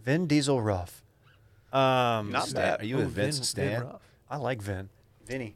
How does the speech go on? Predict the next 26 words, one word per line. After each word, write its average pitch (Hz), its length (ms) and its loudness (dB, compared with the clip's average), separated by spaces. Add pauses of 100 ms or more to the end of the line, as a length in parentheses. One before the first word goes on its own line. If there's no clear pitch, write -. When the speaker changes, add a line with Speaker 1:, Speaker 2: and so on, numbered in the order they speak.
Speaker 2:
Vin 190 260 4
Ruff 156 200 10
Speaker 4:
Vinny 160 100 4
Speaker 2:
sounds 147 160 6
like 143 120 10
Speaker 4:
Ruff. 120 60 2
Speaker 2:
he's 156 140 0
the 147 100 2
enforcer 139 520 0
on 120 120 0
your, 120 440 -4
on 127 160 -2
your, 120 140 -2
uh, 117 240 -2 (420)
beer 135 180 -2
league 117 220 -6
team. 120 380 -6
Speaker 4:
Yeah. 120 300 -8 (140)
Speaker 3:
Vin 107 200 -10
Ruff 95 180 -6
is 80 100 -14
tight. 71 360 -14
Speaker 1:
He's 113 80 -20
just 117 200 -6
out 113 180 4
there 110 320 2